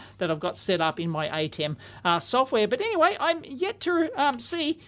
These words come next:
if this improves. If my needs are very simplistic. All I do is take all my clips, whack 'em on the timeline. They're already in order. Then I just tr-, uh, trim the start and end of each, uh, clip, so in and out or something,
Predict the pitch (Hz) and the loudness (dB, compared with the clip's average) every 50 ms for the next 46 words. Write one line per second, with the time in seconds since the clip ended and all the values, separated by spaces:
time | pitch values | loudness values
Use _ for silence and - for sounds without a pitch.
0 | - - - - 277 214 262 294 - - 277 262 240 247 - 311 311 294 262 262 | -20 -20 -12 -8 -6 -4 -2 -2 0 0 0 0 0 0 0 2 2 4 2 2
1 | 302 392 392 - 262 294 - - - - 233 262 277 254 247 240 202 160 214 156 | 0 0 0 2 2 2 0 -2 0 2 4 4 4 4 2 2 2 2 2 4
2 | 151 262 262 254 226 - - 202 180 - - 190 - - - 214 196 - 262 269 | 6 4 4 4 2 -2 -2 -4 -4 -2 -2 -2 -2 0 0 -2 2 4 4 4
3 | 269 240 214 202 214 202 196 - - 277 285 - 254 233 226 220 208 214 - 196 | 6 4 4 4 2 2 2 0 -2 -2 0 2 2 2 2 2 2 0 -2 -2
4 | 170 - - 214 240 269 269 262 247 254 240 214 220 220 - 202 196 196 196 202 | -2 -2 -2 2 2 2 2 2 -2 -2 -2 -2 -4 -2 0 2 2 2 2 2
5 | 220 196 190 196 196 240 285 302 285 262 226 233 220 214 208 190 - 202 202 202 | 0 2 2 2 4 4 4 4 4 4 2 2 2 0 -2 0 4 6 6 6
6 | 202 214 220 - 208 175 214 220 220 202 202 175 185 - - - - - - - | 6 6 4 2 0 -2 0 0 2 0 0 0 -4 -6 -6 -6 -8 -10 -10 -10
7 | - - - 254 240 214 240 240 226 226 - - 277 285 277 285 247 226 - - | -10 -10 -8 -6 -4 -2 -2 -2 0 -2 -2 -2 0 0 0 0 0 -2 2 4
8 | 269 262 285 277 - 214 220 233 226 214 208 202 226 233 220 - - 208 196 196 | 4 4 4 4 2 0 -2 0 0 2 2 4 2 2 2 0 2 4 4 2
9 | 196 - - 240 233 226 226 - - 220 202 196 190 - 220 226 233 233 226 220 | 2 -2 2 2 2 2 2 0 0 2 2 2 2 0 0 0 0 0 0 0
10 | 196 190 185 196 208 214 214 214 208 208 196 - - 240 220 214 214 - 214 214 | -2 0 0 2 2 4 2 2 2 0 -4 -2 0 0 -2 0 0 0 0 2
11 | 214 220 220 220 | 2 0 -2 -4